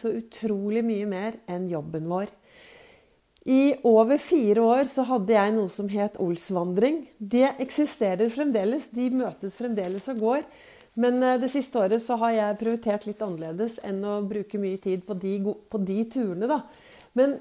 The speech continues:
eh, sammen med Mona fra, eh, tidligere Retretten og som, og nå i O I T, så har også hun og jeg arrangert disse, eh, Olsvandringene. Og når jeg har med meg folk, vi bare går på tur og prater. Og når jeg har med meg folk ut på tur, så har jeg én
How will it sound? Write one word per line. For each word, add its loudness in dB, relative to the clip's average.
eh, 6
sammen 2
med 4
Mona 4
fra, 2
eh, -4
tidligere -2
Retretten -6
og -4
som, -4
og -2
nå -2
i 0
O 0
I -2
T, -2
så 0
har 6
også 0
hun -2
og -2
jeg -2
arrangert -6
disse, 0
eh, 0
Olsvandringene. 0
Og -2
når 4
jeg 2
har 2
med -4
meg -4
folk, -2
vi 0
bare 2
går 4
på -6
tur -4
og -12
prater. -6
Og -2
når 4
jeg 2
har 2
med 2
meg -4
folk -2
ut -4
på -6
tur, -2
så -4
har 6
jeg 2
én 4